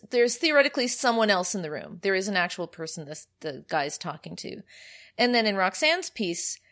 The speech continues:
she's leaving a message for someone to listen to later,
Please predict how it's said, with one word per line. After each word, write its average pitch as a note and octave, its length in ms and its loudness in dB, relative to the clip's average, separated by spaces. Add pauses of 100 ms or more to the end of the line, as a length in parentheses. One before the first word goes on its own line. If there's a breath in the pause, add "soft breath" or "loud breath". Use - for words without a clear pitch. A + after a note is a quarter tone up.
(200 soft breath)
she's G#3 380 -6
leaving B3 560 0
a A#3 60 2
message G3+ 420 0
for F#3+ 160 -6
someone F3+ 440 -4
to F3+ 140 -8
listen E3 360 -6
to D#3 200 -8
later, C#3+ 600 -8